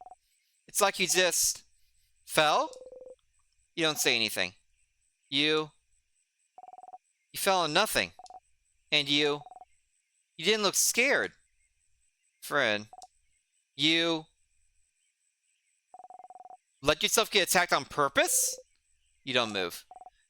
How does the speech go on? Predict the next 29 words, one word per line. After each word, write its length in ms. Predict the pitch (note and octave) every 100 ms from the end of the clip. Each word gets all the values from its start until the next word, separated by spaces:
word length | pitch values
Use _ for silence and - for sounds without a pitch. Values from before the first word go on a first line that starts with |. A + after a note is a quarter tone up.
| _ -
I 120 | G3+
saw 340 | - D#4 F4+
it. 80 | C4
I 80 | G3+
saw 320 | - E4 F#4
you. 260 | C#4 D3 G#2 - - -
You, 280 | G#3 B3+ B3 - - -
you 80 | A#3+
looked 180 | C4+ C4+
around 420 | B3+ B3+ C#4 A#3+
and 100 | A3
the 40 | G#3+
Sandus 360 | - B3 A#3
was 80 | G#3+
about 180 | A3 A3
to 80 | G#3+
attack 400 | F3+ C4 C4 -
and 160 | A3
you, 200 | A3 A3+ F#3
you 140 | G#3
just 200 | A3 B3+
fell. 460 | - B3+ D4+ F#3+ G2+ - - - - - -
And 260 | A3 A3 - - -
you 80 |
didn't 160 | G3+ C4+
even 180 | C4 C4
look 120 | B3+
surprised, 640 | - B3 - D4+ F#4 -
friend. 360 | - A3 D3+